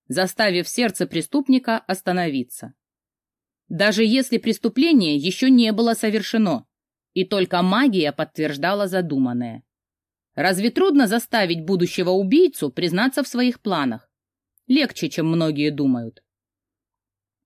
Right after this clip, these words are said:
Было время, когда к поиску убийц, воров и насильников применялась магия, и редко кто уходил от наказания. Волшебство исчезает,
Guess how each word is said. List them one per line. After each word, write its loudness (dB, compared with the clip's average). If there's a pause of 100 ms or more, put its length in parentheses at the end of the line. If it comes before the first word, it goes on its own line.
(420)
Было 2
время, 2
когда -2
к -16
поиску 0
убийц, -2
воров 0
и -2
насильников 0 (140)
применялась 0
магия, 0 (600)
и 2
редко 2
кто -2
уходил 0
от -2
наказания. -4 (540)
Волшебство 0
исчезает, -2